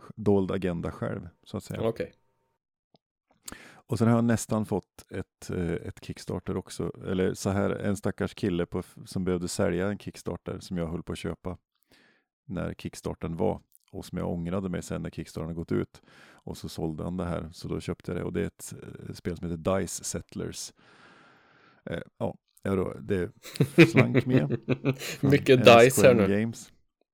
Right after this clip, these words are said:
Speaker 1: Ja, och lyssna här nu. Eh, Dice Settlers, det är alltså dice placement, det är worker placement och det är modular gameboard.
Speaker 2: Ja, okej.
Speaker 1: Ja, det är ju, det är ju, jag är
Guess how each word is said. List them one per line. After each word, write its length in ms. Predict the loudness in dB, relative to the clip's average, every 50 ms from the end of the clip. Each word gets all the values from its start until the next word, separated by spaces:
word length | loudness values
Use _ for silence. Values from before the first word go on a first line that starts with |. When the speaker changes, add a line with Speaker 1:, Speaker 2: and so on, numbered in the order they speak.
| _ _ -2
Speaker 1:
Ja, 320 | 2 2 4 4 2 0 -6 -14 -20
och 260 | -10 -2 0 0 0 0 -4 -12 -20 _ _ _
lyssna 380 | -2 0 0 0 0 0 2 2
här 140 | 4 4
nu. 200 | 2 0 -2 -4 -6
Eh, 100 | -6 -6
Dice 340 | 0 2 4 4 4 2 0
Settlers, 600 | -2 -2 0 -2 -2 -2 -4 -6 -6 -6 -6 -4
det 100 | -2 0
är 40 | 0
alltså 220 | 0 -2 -4 -6
dice 380 | -4 -2 0 0 0 0 -2 -4 -2
placement, 680 | 0 2 2 2 0 -2 -2 -2 -2 -2 -4 -8 -16 _ -20 -20 _ -8
det 120 | -6 -4
är 40 | -4
worker 460 | -2 -2 -2 -2 -2 -2 -2 -4 -6
placement 720 | -4 -2 -2 -2 -2 -4 -6 -6 -6 -6 -6 -6 -10 -14 -20 -20
och 220 | -18 _ -8 -6
det 80 | -4 -2
är 20 |
modular 500 | -2 -2 -2 -4 -4 -6 -6 -6 -6 -6
gameboard. 560 | -6 -6 -6 -6 -6 -8 -8 -8 -8 -8 -8 -10 -4 0
Speaker 2:
Ja, 180 | 2 2 2
okej. 200 | 2 2 -2 -4 -4 -10 -20 -20 _ _ _ _ _ _ _ _ _
Speaker 1:
Ja, 120 | -6 -2
det 100 | 0 2
är 40 | 4
ju, 180 | 4 4 2 0
det 120 | 0 0
är 80 | 0 2
ju, 200 | 2 2 2 2
jag 120 | 2 2
är 40 | 2